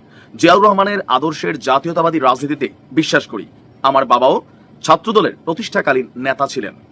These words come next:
গতানুগতিক ধারার বাইরে গিয়ে জাতীয়তাবাদের রাজনীতি করার প্রচেষ্টা হিসাবেই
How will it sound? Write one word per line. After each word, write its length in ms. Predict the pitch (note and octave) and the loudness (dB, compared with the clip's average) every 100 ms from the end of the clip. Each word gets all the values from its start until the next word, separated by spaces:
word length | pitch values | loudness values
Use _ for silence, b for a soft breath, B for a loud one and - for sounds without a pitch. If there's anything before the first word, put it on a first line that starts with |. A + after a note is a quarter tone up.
| _ B B B B2 | _ B B B 2
গতানুগতিক 640 | D#3 F#3 G3+ F#3+ G3 F3 | 4 6 4 2 2 -4
ধারার 340 | - C#3+ E3+ | -2 4 4
বাইরে 360 | C3 B2+ F3 G3+ | 4 -2 -2 -4
গিয়ে 200 | C#3 G#2+ - - _ - - - - - | -6 -6 -8 -20 _ -20 -20 -20 -20 -2
জাতীয়তাবাদের 680 | D3+ D#3 G3+ G#3 F#3 F3+ D3+ | 2 2 2 2 2 2 2
রাজনীতি 320 | C#3 C#3+ D#3 | 0 0 -6
করার 220 | E3+ D#3+ | 0 0
প্রচেষ্টা 380 | - D#3 F#3+ F#3 | 0 -4 -2 -4
হিসাবেই 360 | D3 E3+ E3 | -4 0 0